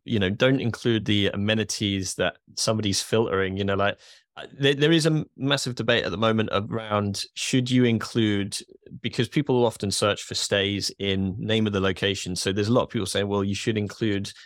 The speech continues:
the name of that location at the start of that, uh, of the start of your title." But the trouble is they already know mostly where they're going a lot of the time. I mean, I know some people use, you know, the, "I'll, will be willing to go anywhere" and that side of things, but most times people are still going down that route of,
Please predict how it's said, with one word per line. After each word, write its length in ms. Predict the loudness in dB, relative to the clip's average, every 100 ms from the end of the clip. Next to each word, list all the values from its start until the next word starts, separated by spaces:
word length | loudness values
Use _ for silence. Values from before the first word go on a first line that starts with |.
| _
the 80 | -2
name 240 | 2 4 4
of 60 |
that 160 | 2 0
location 400 | -2 -2 -2 -6
at 60 |
the 60 | -4
start 400 | -4 0 0 0
of 140 | -4 0
that, 240 | 0 0 -8 _ _ _
uh, 220 | 0 0 0
of 120 | -4
the 60 | -4
start 280 | 0 0
of 100 | 0
your 100 | -4
title." 420 | -2 0 0 0 0
But 260 | 2 2 0 _ _ _
the 60 | -2
trouble 300 | 2 4 4
is 300 | 2 0 -2
they 180 | 0 2
already 280 | 2 0
know 460 | 0 2 2 0 -6 _ _ _
mostly 600 | -10 0 0 0 -2 -2
where 180 | 2 4
they're 160 | 4 2
going 300 | 0 0 0
a 40 |
lot 180 | 0 0
of 40 |
the 80 | -4
time. 300 | -4 -4 -2
I 40 |
mean, 160 | -2 -2
I 60 | 0
know 220 | 0 0 -4
some 200 | -6 -4
people 260 | -4 -6 -6
use, 460 | -2 -4 -4 -6 -4
you 120 | -2
know, 120 | -2
the, 300 | 0 0 0
"I'll, 240 | -2 -4 -4
will 120 | -4 0
be 160 | 2
willing 240 | 2 2 -2
to 80 |
go 160 | 0 2
anywhere" 380 | 2 2 2 2
and 80 | -2
that 120 | -4
side 140 | -4
of 60 | -4
things, 160 | -4 -4
but 160 | -6 -6 -20 _
most 320 | 2 4 4 2
times 240 | 2 0
people 280 | -2 0 0
are 40 |
still 280 | 0 0 0
going 220 | 2 2
down 200 | 2 2
that 120 | 0
route 260 | -2 -4 -2
of, 260 | -4 -4